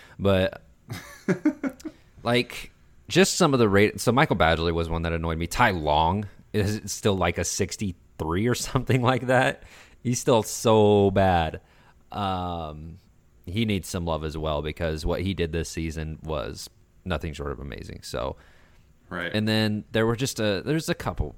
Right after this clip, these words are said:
Speaker 1: that bothered me. The Herbert being over Tyrod Taylor but bothered me a bit, but I guess that seems to be us thinking that's wrong, whereas, you know, our guy Marcus Whitman came in here and said this, basically the same thing, that,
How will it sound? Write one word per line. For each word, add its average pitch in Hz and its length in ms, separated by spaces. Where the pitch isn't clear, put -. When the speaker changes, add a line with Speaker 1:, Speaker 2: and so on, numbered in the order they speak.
Speaker 1:
that - 200
bothered 69 340
me. 69 120
The 80 240
Herbert 107 320
being 87 240
over 80 380
Tyrod 71 340
Taylor 67 400
but - 280
bothered 71 260
me 73 120
a 71 60
bit, 80 440
but 71 380
I 113 120
guess 139 240
that 107 160
seems 110 220
to 98 80
be 92 440
us 76 380
thinking 90 340
that's 85 220
wrong, 90 400
whereas, 76 420
you 80 80
know, 78 80
our 78 140
guy 78 140
Marcus 78 440
Whitman 78 380
came 69 160
in 69 80
here 60 140
and - 100
said 62 180
this, 85 100
basically 85 440
the 64 80
same - 260
thing, - 380
that, - 300